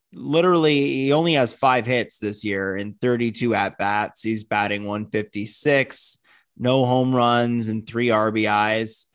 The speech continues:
He did have that, uh, go ahead infield single the other day during the first game of the doubleheader against the D-backs, but yeah, just not, just not very impressed so far with him. Obviously, it's a small sample size, and I'm not in no way writing him off,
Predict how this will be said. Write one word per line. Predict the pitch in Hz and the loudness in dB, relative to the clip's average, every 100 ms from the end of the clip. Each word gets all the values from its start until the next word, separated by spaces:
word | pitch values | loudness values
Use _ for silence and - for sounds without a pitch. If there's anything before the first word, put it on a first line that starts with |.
| _ _ _ | _ _ _
He | 120 123 | -6 2
did | 143 | 4
have | 151 156 139 | 4 2 4
that, | 156 147 - - _ _ - | 4 4 2 -6 _ _ -2
uh, | 131 127 120 | 2 4 2
go | 120 131 131 139 | 0 2 4 4
ahead | 131 131 | 4 2
infield | 127 131 135 123 120 | 0 0 2 2 0
single | - 127 139 139 135 | -4 0 4 4 4
the | 131 | 4
other | 123 127 123 | 4 4 2
day | 131 131 131 | 2 4 2
during | 127 135 120 120 | 0 0 2 0
the | 117 | -2
first | 123 120 120 | 0 0 0
game | 135 123 | -2 0
of | 117 | -2
the | |
doubleheader | 113 117 113 113 117 | -2 -2 0 0 0
against | 113 113 113 - | 0 -2 -6 -8
the | |
D-backs, | 107 151 147 151 147 143 - - | -2 0 2 2 2 -2 -6 0
but | 110 101 - _ _ _ _ _ _ _ - | 2 2 -4 _ _ _ _ _ _ _ -2
yeah, | 143 139 135 - | 2 6 4 2
just | 147 160 - | -2 -2 2
not, | 170 170 165 - - | 4 4 2 -4 -8
just | 147 160 165 | -4 -2 2
not | 170 147 | 2 4
very | 156 156 156 | 4 4 4
impressed | 147 131 147 147 - | 2 0 0 0 0
so | 135 131 | -2 0
far | 123 120 | 0 2
with | 117 127 | 0 0
him. | 131 | -2
Obviously, | 107 113 127 123 - 120 | 0 0 0 -2 0 0
it's | 113 - | 0 -4
a | 113 | -10
small | 113 - 123 120 | -12 -2 0 2
sample | 120 123 117 113 | 0 -2 -2 -4
size, | 117 113 120 | -2 0 0
and | 117 113 104 | -4 -6 -6
I'm | 98 107 | -6 -4
not | 110 110 - | -2 -2 -4
in | 110 110 | -6 -2
no | 113 120 | 2 2
way | 113 123 117 | 4 2 2
writing | 107 107 110 107 | 2 0 0 -2
him | 104 104 | -6 -2
off, | 107 98 65 107 | -2 -2 -6 -12